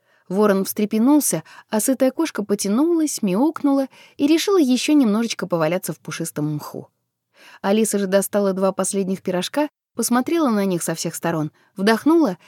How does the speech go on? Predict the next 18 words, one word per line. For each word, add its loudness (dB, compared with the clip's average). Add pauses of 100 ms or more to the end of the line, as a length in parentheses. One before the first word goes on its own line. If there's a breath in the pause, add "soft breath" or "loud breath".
(160 soft breath)
и -6
один 2
положила 2
обратно, 0 (320 loud breath)
а -4
второй 0
решила -2
все-таки -10
съесть. -10 (460)
Она 2
отломила 2
половину 0
пирожка -4
и 0
протянула -2
ее 0
черной -4
птичке. -10